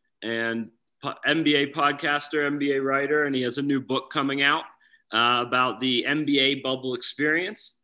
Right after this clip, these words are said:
Today, we're gonna talk about what it's like to write a book and how the business of the N B A is doing. How are you today, Ben?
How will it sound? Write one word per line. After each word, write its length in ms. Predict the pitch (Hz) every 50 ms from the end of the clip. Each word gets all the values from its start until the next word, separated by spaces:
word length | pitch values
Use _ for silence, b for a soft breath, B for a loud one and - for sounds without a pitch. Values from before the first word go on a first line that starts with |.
| _ _ _ _ _ _ _
Today, 220 | - 131 139 143 143
we're 100 | 139 139
gonna 160 | 139 135 127
talk 300 | - - 147 135 135 -
about 400 | 143 127 139 135 135 131 131 117 - - - _ _ _ _ _
what 160 | _ 127 135 131
it's 140 | 131 -
like 240 | 135 139 135 131 131
to 80 | - 143
write 200 | 131 135 131 131
a 40 | 127
book 340 | 127 131 147 175 208 - - - - _ _ _
and 440 | 127 127 127 127 123 123 120 123 123
how 300 | 120 - 139 143 147 151
the 100 | 143 135
business 540 | 107 - 131 139 135 165 165 151 147 - 156
of 100 | 127 -
the 140 | 127 123
N 140 | 123 123 135
B 120 | 131 131 131
A 80 | 131
is 220 | 131 127 131 127 -
doing. 340 | - 120 120 107 101 95 - _ _ _ _ _ _ _ _
How 120 | _ 135 143
are 140 | 151 151
you 100 | 151 151
today, 220 | 143 131 127 123 120
Ben? 320 | 110 117 120 120 117 120